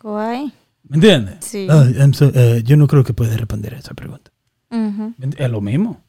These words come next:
Speaker 1: Sí.
Speaker 2: ¿Me entiendes? A mí me gustaba Snapchat. Lo único, lo que me gustaba de Snapchat era eso, pero no mostrar o que me muestre, a mí no me interesa la locación de nadie. Pero en Snapchat, por ejemplo, tú podías ir al mapa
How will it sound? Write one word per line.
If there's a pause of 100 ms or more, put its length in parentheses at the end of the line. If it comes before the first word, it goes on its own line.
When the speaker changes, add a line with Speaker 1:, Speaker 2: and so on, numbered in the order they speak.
(140)
Speaker 1:
Sí. (140)
Speaker 2:
¿Me
entiendes? (220)
A
mí
me
gustaba
Snapchat.
Lo
único,
lo
que
me
gustaba
de
Snapchat
era
eso, (400)
pero
no
mostrar
o
que
me
muestre,
a
mí
no
me
interesa
la
locación
de
nadie. (160)
Pero
en
Snapchat,
por
ejemplo, (480)
tú
podías
ir
al
mapa